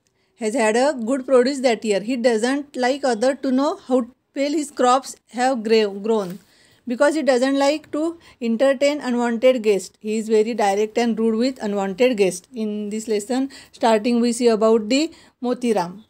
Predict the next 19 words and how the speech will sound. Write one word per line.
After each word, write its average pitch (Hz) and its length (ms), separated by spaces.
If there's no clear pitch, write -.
Motiram 220 480
is 233 160
a 269 120
very 294 500
direct 208 420
and 262 200
rude 254 180
with 262 260
unwanted 220 640
guest. 185 340
Then 285 220
next 277 360
farmer, 254 440
next 254 320
person, 254 340
next 247 240
lady 247 280
is 294 140
Sonabai. 185 480